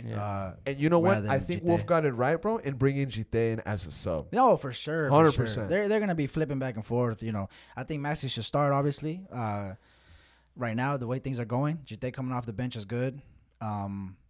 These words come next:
Speaker 2: and I will also wouldn't be surprised if Gaberson, I wouldn't be surprised or mad if Gaberson, uh, starts over Kip, maybe.
Speaker 1: Yeah.
Speaker 3: Mm.
Speaker 1: I
Speaker 2: We'll,
Speaker 1: d-,
Speaker 2: we'll see.
Speaker 1: I did it. Well,
Speaker 2: I wouldn't be
Speaker 1: um,
Speaker 2: surprised, nor I wouldn't be that mad
Speaker 1: yeah.
Speaker 2: either.
Speaker 3: Vale.
Speaker 1: Well, um,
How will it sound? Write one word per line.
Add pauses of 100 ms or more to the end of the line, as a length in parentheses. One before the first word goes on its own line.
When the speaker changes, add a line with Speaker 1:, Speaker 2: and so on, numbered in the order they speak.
(100)
Speaker 2:
and
I
will
also
wouldn't
be
surprised
if
Gaberson,
I
wouldn't
be
surprised
or
mad
if
Gaberson,
uh,
starts
over
Kip, (120)
maybe. (100)
Speaker 1:
Yeah.
Speaker 3:
Mm.
Speaker 1:
I
Speaker 2:
We'll,
Speaker 1:
d-,
Speaker 2:
we'll
see.
Speaker 1:
I
did
it.
Well,
Speaker 2:
I
wouldn't
be
Speaker 1:
um,
Speaker 2:
surprised,
nor
I
wouldn't
be
that
mad
Speaker 1:
yeah.
Speaker 2:
either.
Speaker 3:
Vale. (200)
Speaker 1:
Well,
um,